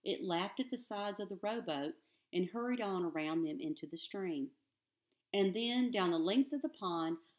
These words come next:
a voice rang out. It was Miles, and every, and every word across the water came clearly to the, to their ears. "Pa, Pa, come back.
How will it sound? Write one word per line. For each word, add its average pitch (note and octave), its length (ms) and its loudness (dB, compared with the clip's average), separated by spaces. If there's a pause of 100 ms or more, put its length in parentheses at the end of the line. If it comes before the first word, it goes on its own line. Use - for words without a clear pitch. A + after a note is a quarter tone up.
(140)
a F3+ 120 6
voice F#3 380 2
rang C#3+ 300 0
out. B2+ 220 -4 (120)
It A3+ 160 2
was A#3 180 0
Miles, F#3 480 0
and D#3+ 180 2
every, A3 380 0 (480)
and G3 180 4
every A#3+ 300 4
word F#3+ 280 2
across - 380 -2
the G3+ 80 -4
water F3+ 280 0
came D#3+ 340 -2
clearly B3+ 440 0
to A#3+ 180 -4
the, - 220 -6 (140)
to G#3+ 140 -6
their G3+ 220 -2
ears. E3+ 260 0 (360)
"Pa, E4 400 6 (160)
Pa, E4+ 400 4 (180)
come D#4 160 10
back. D#4+ 420 2